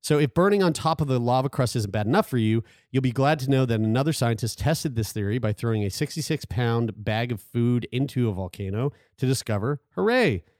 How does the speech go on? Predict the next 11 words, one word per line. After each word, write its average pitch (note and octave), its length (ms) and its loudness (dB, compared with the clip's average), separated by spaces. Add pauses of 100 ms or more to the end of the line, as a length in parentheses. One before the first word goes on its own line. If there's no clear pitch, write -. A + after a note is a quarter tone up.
sometimes D#3+ 580 0
the A#2+ 80 -4
crust - 380 -4
can B2+ 120 0
be A#2 80 0
penetrated C#3 640 -2
by A2 100 0
bags B2 380 -2
of A2+ 40 -4
organic G#2+ 460 -4
matter, C3 440 0